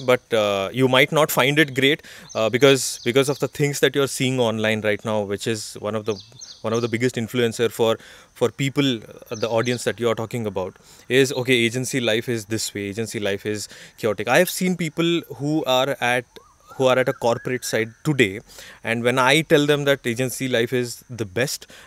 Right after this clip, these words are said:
and you have to go, uh, look out for a job at an agency, uh, maybe go try that out, they are, they are hesitant. They are try hesitant because they, they have a different perspective, because they have been seeing, uh, memes that are talking,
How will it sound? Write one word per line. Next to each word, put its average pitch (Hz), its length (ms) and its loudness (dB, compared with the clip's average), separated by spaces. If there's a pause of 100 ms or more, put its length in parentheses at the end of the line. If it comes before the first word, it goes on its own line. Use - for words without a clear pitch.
and 113 180 -4
you 131 120 -2
have 135 180 -4
to 143 80 -6
go, 127 360 2 (360)
uh, 104 440 -2
look 123 320 -2
out 123 220 2
for 113 360 -2
a 117 80 -4
job 113 380 -2
at 110 180 -2
an 110 200 -6
agency, 113 540 -6 (360)
uh, 98 600 -4
maybe 113 240 -6
go 131 240 4
try 120 280 0
that 120 220 2
out, 170 200 0
they 135 200 6
are, 170 100 6
they 156 180 6
are 180 60 6
hesitant. 131 560 -2 (460)
They 123 140 2
are 160 100 6
try 156 120 -2
hesitant 151 360 0
because 175 220 2
they, 165 220 2
they 135 200 2
have 147 200 2
a 185 80 4
different 151 300 -4
perspective, 139 500 -4
because 147 240 -2
they 131 120 0
have 131 180 -2
been 156 140 -6
seeing, 160 420 -6 (400)
uh, 110 240 -4
memes 135 480 -2
that 151 160 6
are 151 100 4
talking, 147 500 2